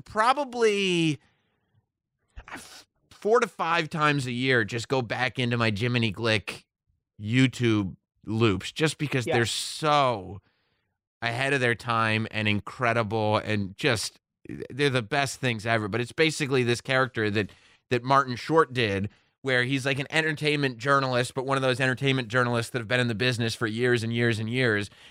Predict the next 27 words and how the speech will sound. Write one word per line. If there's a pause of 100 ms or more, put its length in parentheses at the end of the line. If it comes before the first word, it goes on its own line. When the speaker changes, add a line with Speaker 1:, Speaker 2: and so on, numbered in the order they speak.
(160)
Speaker 1:
and
is
just (440)
a
total
idiot,
has
no
manners,
and
just
asks (540)
awful
questions, (320)
and
really
puts
his
guests (100)
in
extremely
uncomfortable (500)
situations
where
it's
like,
"What?